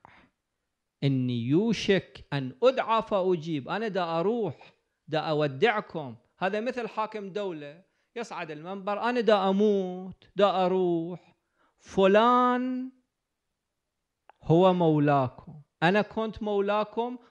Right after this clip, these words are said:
فلان مولاكم". يعني شنو؟ واضح. اعطوا هذا المطلب إلى أي واحد يعرف اللغة،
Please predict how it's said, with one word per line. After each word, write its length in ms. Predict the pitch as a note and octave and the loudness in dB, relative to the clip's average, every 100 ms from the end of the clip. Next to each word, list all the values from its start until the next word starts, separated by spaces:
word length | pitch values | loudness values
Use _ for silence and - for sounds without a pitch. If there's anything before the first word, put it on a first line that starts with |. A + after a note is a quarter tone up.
| _ | _
فلان 480 | - F3 G3 F#3+ F3 | -4 0 2 0 -4
مولاكم". 560 | D3 C3 A#2 A#2 - - | -6 -6 -8 -12 -20 -8
يعني 260 | B2+ C3 C#3 | -6 -6 -8
شنو؟ 260 | - E3+ - _ _ _ _ | -10 -18 -18 _ _ _ _
واضح. 640 | C3 D3+ E3 - _ _ _ _ _ _ _ _ _ - | -8 -8 -8 -16 _ _ _ _ _ _ _ _ _ -2
اعطوا 320 | F#3+ F#3 G3+ | -2 -2 -2
هذا 240 | F3 F#3+ F#3 | 0 2 0
المطلب 500 | F#3 G#3 G3+ G#3+ G3 | -2 -4 -2 -2 -2
إلى 420 | G#3 G3 G3+ G3+ | -4 -2 -2 0
أي 280 | A#3+ C4 B3 | 0 0 -2
واحد 840 | A#3 A#3 B3+ C4 B3+ A#3 B3 A3+ G#3+ | -4 -2 0 0 -2 -2 -4 -4 -4
يعرف 600 | G#3+ A3+ A3 A3 G#3+ G#3+ | -2 -2 -2 -4 -4 -4
اللغة، 680 | G3+ G3+ G3+ E3+ C#3+ B2+ | -4 -2 -2 -2 -4 -6